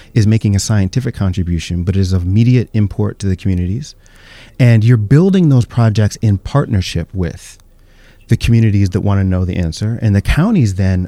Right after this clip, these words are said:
are delivering programs that they have more confidence in, are doing what they expect to do and what that they want to do.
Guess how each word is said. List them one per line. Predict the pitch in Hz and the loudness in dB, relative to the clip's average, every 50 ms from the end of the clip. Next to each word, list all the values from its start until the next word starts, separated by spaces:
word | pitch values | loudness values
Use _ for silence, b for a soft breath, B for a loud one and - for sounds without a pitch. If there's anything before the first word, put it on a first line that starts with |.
| - - | -4 -2
are | 110 110 101 | 0 0 0
delivering | 95 110 104 101 101 127 156 160 165 165 175 156 135 | 0 0 2 2 4 2 2 0 0 -2 0 0 -2
programs | 123 - - 151 151 135 117 113 107 98 95 90 87 - | -2 -4 -4 -2 -2 0 0 0 0 0 0 -2 -2 -2
that | 101 92 90 - | -2 -2 0 0
they | 120 120 123 | 2 2 4
have | 123 127 120 110 | 4 2 2 0
more | 110 110 110 104 | 0 -2 -2 -4
confidence | - - - 110 110 107 - 101 95 92 87 - - | -6 -6 -4 -4 -4 -4 -4 -6 -4 -4 -6 -6 -6
in, | 87 82 80 | -6 -6 -4
are | 73 95 98 | -4 -2 0
doing | 95 101 101 107 107 98 | 2 2 2 2 2 0
what | 95 92 - | -2 -2 -4
they | 98 90 | -4 -4
expect | 87 - - - - 117 113 - - | -4 -6 -6 -4 -4 -4 -4 -4 -8
to | 127 | -8
do | 117 123 123 120 | -2 0 2 2
and | 113 101 | 2 2
what | 101 95 - | 0 0 -2
that | 90 82 | -4 -6
they | - 92 | -6 -6
want | 92 92 95 98 - - | -4 -4 -6 -6 -8 -8
to | 85 | -10
do. | 80 - | -10 -10